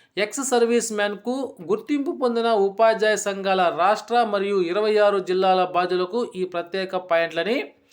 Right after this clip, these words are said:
కేటాయిస్తారు. పీహెచ్ డెబ్బై కన్నా ఎక్కువ శాతం ఉన్నటువంటి వారిని ఉపాధ్యాయులకి,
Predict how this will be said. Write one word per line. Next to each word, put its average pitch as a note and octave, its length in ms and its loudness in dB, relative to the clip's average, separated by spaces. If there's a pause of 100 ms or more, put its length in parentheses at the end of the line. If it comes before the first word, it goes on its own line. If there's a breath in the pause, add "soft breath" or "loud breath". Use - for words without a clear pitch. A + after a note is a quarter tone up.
(400 loud breath)
కేటాయిస్తారు. D#3 960 -2 (960 soft breath)
పీహెచ్ C4 420 0
డెబ్బై G3 340 2
కన్నా A3 480 0 (140)
ఎక్కువ F#3+ 260 -4
శాతం G3 340 -2
ఉన్నటువంటి F3+ 440 -4
వారిని F3+ 400 2
ఉపాధ్యాయులకి, F3 1080 -2